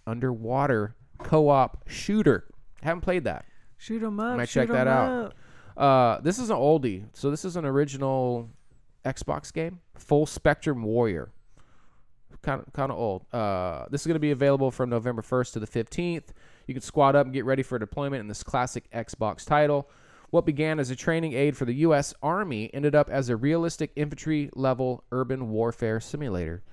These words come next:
Speaker 1: You command Alpha and Bravo squads using authentic infantry protocols in an urban environment beset with danger around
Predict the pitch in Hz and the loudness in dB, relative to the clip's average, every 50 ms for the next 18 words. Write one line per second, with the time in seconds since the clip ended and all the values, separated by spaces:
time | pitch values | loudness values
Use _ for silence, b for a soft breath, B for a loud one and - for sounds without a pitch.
0 | b b b b b b b - - - 147 147 143 143 139 - - 143 151 143 | b b b b b b b -4 -2 -2 0 2 2 2 2 2 4 4 4 4
1 | - 147 135 127 123 131 156 160 156 156 165 - - - 156 151 156 151 127 117 | 4 4 2 2 4 4 4 6 6 4 0 -2 0 2 4 4 4 4 4 2
2 | 131 120 113 113 82 92 98 - 123 110 107 - - 120 123 117 - 117 - - | 0 -2 -2 -4 -6 -6 -6 -6 -6 -6 -6 -8 -8 -8 -8 -8 -8 -10 -8 -6
3 | 110 101 - - - 131 123 127 - - 127 123 127 131 120 - 98 101 - - | -6 -6 -4 -2 -2 -2 -2 -2 -4 -2 -2 0 0 -2 -4 -6 -10 -12 -8 -6
4 | 107 113 110 117 110 107 104 120 123 131 135 131 131 123 - - 107 120 120 117 | -4 -4 -4 -4 -6 -6 -4 -2 -2 -2 -2 -4 -6 -8 -10 -10 -10 -10 -8 -6
5 | - - 139 - - 120 123 107 - 139 143 147 151 135 151 156 147 - 120 120 | -2 -2 -2 -2 -2 -4 -4 0 0 2 2 2 0 0 2 2 2 2 2 2
6 | 127 123 120 113 | 2 2 2 0